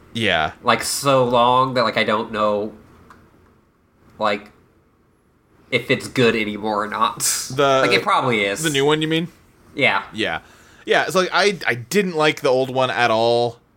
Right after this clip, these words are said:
Speaker 1: And the new one, I
Speaker 2: Yeah.
Speaker 1: don't think is, like, an amazing movie. It's just, oh, that's a good movie.
Speaker 2: Mm-hmm.
Speaker 1: Um,
Speaker 2: Uh,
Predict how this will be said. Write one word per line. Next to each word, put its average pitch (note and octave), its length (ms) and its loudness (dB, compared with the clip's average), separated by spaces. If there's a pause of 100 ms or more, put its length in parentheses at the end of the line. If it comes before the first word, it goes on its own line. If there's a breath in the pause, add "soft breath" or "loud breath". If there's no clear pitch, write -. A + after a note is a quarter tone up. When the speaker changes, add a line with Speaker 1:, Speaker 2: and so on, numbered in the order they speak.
(120)
Speaker 1:
And E3+ 100 -2
the G3 40 -2
new C#4 160 0
one, E4+ 120 2
I G3 40 4
Speaker 2:
Yeah. F3 60 4
Speaker 1:
don't F3 140 0
think F3 200 -2
is, C3+ 100 -6
like, B2 240 -2
an B2+ 100 -2
amazing A#2 680 -2
movie. F#3 360 0
It's C3 100 -2
just, C3+ 220 -4
oh, A#3 80 2
that's D3 180 0
a B2+ 40 -2
good C3 180 0
movie. E2+ 320 -4 (500 soft breath)
Speaker 2:
Mm-hmm. C3 140 -12
Speaker 1:
Um, B2 80 -16 (180)
Speaker 2:
Uh, B2+ 600 2